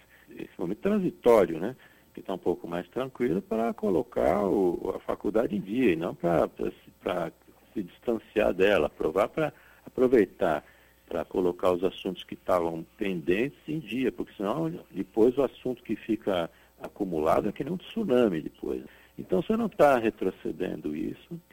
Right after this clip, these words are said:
"Como posso retomar isso tudo?", ele pergunta. Não é retomar, é não deixar parar. Então não deixe parar o que já vinha acontecendo, crie uma rotina pra você,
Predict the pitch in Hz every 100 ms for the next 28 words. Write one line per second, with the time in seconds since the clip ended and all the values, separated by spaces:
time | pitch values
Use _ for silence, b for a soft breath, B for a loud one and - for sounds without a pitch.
0 | B - 123 - 117 - 110 107 101 85
1 | 101 101 95 - - - 120 95 - -
2 | 76 71 - - B B - 113 110 147
3 | 190 143 170 202 135 113 90 80 117 147
4 | 139 156 160 - 202 160 117 87 - b
5 | b b - 82 - 117 147 139 113 123
6 | 113 92 151 - - - 117 98 87 92
7 | 87 82 92 85 - 82 - - 87 90
8 | 117 120 131 143 135 110 90 - 113 139
9 | - 90 80 - - 113 156